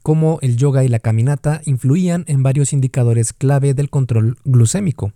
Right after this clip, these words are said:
como la insulina en ayunas, la glucosa en ayunas y el nivel de H b A uno C, que es un buen indicador de cuán bien estás manejando tus niveles de azúcar, pero a largo plazo.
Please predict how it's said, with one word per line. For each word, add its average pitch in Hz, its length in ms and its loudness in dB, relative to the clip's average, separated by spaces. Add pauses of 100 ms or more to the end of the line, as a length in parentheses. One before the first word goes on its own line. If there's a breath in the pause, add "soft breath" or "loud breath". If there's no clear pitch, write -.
(220)
como 110 240 2
la 104 160 2
insulina 110 360 2
en 104 100 0
ayunas, 190 580 -2
la 113 120 0
glucosa 110 400 0
en 104 80 0
ayunas 175 460 -2 (340 loud breath)
y 147 120 2
el 147 100 2
nivel 147 400 2
de 143 340 0
H 135 320 0
b 127 260 0
A 123 200 2
uno 120 240 2
C, 233 260 -4 (140)
que 117 400 2
es 123 160 -2
un 131 260 2 (320 soft breath)
buen 147 240 2
indicador 160 540 -2
de 123 440 0 (100)
cuán 151 320 0
bien 151 220 0
estás 131 480 -4
manejando 120 520 0
tus 120 180 -2
niveles 113 380 2
de 120 160 -2
azúcar, 127 460 -2
pero 147 260 0
a 127 100 2
largo 113 240 2
plazo. 120 380 -2